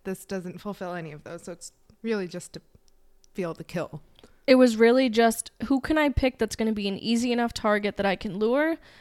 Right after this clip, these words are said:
Speaker 2: but also someone that won't be missed, but also someone that I can fulfill this urge, like, I can get this out of my system. It's not like he
Speaker 1: Right.
Speaker 2: wanted to kill, like, toddlers or anything,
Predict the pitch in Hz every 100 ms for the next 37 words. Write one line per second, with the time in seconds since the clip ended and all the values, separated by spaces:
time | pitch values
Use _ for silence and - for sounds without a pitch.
0 | - 214 208 220 214 - - _ - 240
1 | 240 254 233 - 233 233 226 220 208 -
2 | 214 208 208 196 226 349 339 - - -
3 | 233 220 226 233 233 240 233 226 226 226
4 | 226 _ _ _ _ _ _ _ _ -
5 | - 240 233 226 220 208 208 233 220 208
6 | - 214 196 196 185 196 190 214 214 214
7 | 208 214 214 202 - 202 - 196 202 185
8 | 196 214 139 127 - 220 180 214 233 220
9 | 220 214 208 226 208 196 - - 254 233
10 | 202 196 202 180 123 131 165